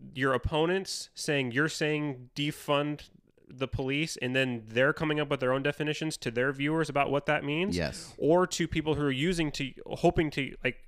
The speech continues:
Speaker 1: populists who are hoping to then piggyback onto your bandwagon, then they start to use your terms in a way that you didn't mean your terms to mean.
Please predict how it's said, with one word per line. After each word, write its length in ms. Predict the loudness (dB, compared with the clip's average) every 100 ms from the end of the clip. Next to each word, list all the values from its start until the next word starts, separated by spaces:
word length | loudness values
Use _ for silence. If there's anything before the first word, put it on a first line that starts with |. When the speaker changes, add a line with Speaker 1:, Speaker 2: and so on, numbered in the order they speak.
| -8
Speaker 1:
populists 580 | 0 2 4 4 4 2
who 80 | 2
are 60 | 6
hoping 320 | 6 4 -2
to 180 | 0 2
then 240 | 4 4 0 -8 -20 -20 -20 -20 -20 -10 0
piggyback 640 | 2 2 4 4 4 2
onto 300 | 0 0 0
your 200 | 0 2
bandwagon, 760 | 4 4 4 4 2 0 -2 -4 -6 _ _ -14
then 460 | 0 2 4 2
they 160 | 2 2
start 340 | 2 2 2
to 100 | 0
use 500 | -2 0 0 0 -2
your 280 | -2 2 2
terms 520 | 2 2 2 2 0 0
in 120 | 0
a 60 | 4
way 160 | 4
that 100 | 4
you 160 | 2 2
didn't 200 | 2 2
mean 220 | 0 0
your 180 | -2 -4
terms 340 | -2 -2 -2
to 100 | -4
mean. 360 | -6 -6 -8